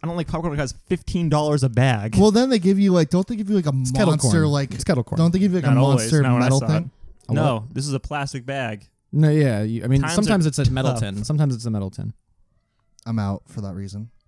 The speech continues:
Speaker 1: Grayson, when you have kids, um, if you have
Speaker 3: When?
Speaker 1: kids, I'm not gonna push
Speaker 3: If.
Speaker 1: if.
Speaker 3: Big if.
Speaker 1: Are you gonna be a scoutmaster for your, for your child if it
Speaker 3: I've
Speaker 1: is a
Speaker 3: considered
Speaker 1: boy?
Speaker 3: being a scoutmaster now.
Speaker 1: You should do it.
Speaker 3: Just,
Speaker 1: I think it
Speaker 3: just to,
Speaker 1: looks
Speaker 3: just to
Speaker 1: great.
Speaker 3: give back.
Speaker 1: I think it looks great in a resume.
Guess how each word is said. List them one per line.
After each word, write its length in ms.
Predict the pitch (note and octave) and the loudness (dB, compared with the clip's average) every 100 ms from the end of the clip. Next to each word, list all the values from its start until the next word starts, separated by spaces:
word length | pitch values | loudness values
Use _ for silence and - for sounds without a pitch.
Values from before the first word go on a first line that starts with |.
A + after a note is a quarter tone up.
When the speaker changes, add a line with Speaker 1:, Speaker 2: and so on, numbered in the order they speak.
| _ _ _ _ - - | _ _ _ _ -20 -14
Speaker 1:
Grayson, 320 | - C3+ - | -4 -2 0
when 80 | A#2 | 0
you 100 | C#3 | -2
have 120 | E3 | -4
kids, 500 | - C3 C#3+ - - - - | -4 -6 -6 -10 -12 -16 -12
um, 300 | G2+ G2 F#2+ | -12 -12 -14
if 160 | A2+ A2 | -14 -12
you 60 | |
have 100 | G#2+ | -8
Speaker 3:
When? 200 | A2 A#2 | 0 0
Speaker 1:
kids, 80 | G#2+ | 2
I'm 80 | G2+ | 0
not 120 | A2+ | -2
gonna 140 | A2+ A2 | -4 -6
push 260 | - A#2 | -6 -4
Speaker 3:
If. 380 | B2 G2+ - - - | -4 -4 -8 -20 -6
Speaker 1:
if. 340 | A#2 G#2+ - - | -6 -6 -10 -4
Speaker 3:
Big 160 | A#2+ | -2
if. 220 | G2+ G2 - | -2 -6 -4
Speaker 1:
Are 120 | A#2 | 0
you 160 | C3 C3 | 2 4
gonna 120 | C#3+ | 2
be 120 | B2+ | 0
a 80 | B2 | -4
scoutmaster 580 | - C3+ A#2+ B2 A#2+ B2 | -4 -6 -4 -6 -6 -8
for 160 | - A2+ | -8 -8
your, 200 | A2 - _ | -8 -12 _
for 140 | - | -10
your 80 | A2 | -8
child 440 | - A2+ G#2+ C3+ A2 | -6 -6 -4 -6 -8
if 120 | - | -4
it 40 | |
Speaker 3:
I've 80 | C3 | -2
Speaker 1:
is 80 | A2 | 0
a 20 | |
Speaker 3:
considered 400 | F#3+ A3 G#3+ E3 | 0 2 4 4
Speaker 1:
boy? 60 | C#3 | 2
Speaker 3:
being 240 | C#3 B2+ | 0 0
a 40 | |
scoutmaster 600 | A2+ C3+ A2+ G#2+ G#2 - F#2 | -4 -4 -4 -4 -6 -6 -6
now. 360 | F#2+ F3 - - _ _ _ - _ _ - - - _ _ _ _ _ _ _ _ | -6 -6 -8 -14 _ _ _ -20 _ _ -20 -20 -20 _ _ _ _ _ _ _ _
Speaker 1:
You 80 | A#2 | -10
should 160 | A#2+ | -6
do 160 | D3 G3+ | -6 -6
it. 60 | - _ | -10 _
Speaker 3:
Just, 180 | A#2+ A#2 | -8 -6
Speaker 1:
I 60 | |
think 180 | A2 B2+ | -6 0
it 40 | |
Speaker 3:
just 160 | C3+ C3 | 2 2
to, 40 | C#3+ | 0
Speaker 1:
looks 140 | G#2 | 0
Speaker 3:
just 120 | D3 | 0
to 20 | A#2+ | 2
Speaker 1:
great. 100 | C3 | 0
Speaker 3:
give 140 | A2+ | 0
back. 220 | A#2 A#2+ | -2 -2
Speaker 1:
I 80 | C#3 | 0
think 100 | D#3+ | 0
it 60 | D3 | 0
looks 120 | B2 | -2
great 160 | C3 | -6
in 60 | - | -8
a 40 | |
resume. 380 | C#3 C#3+ A2+ A2 | -6 -4 -2 -4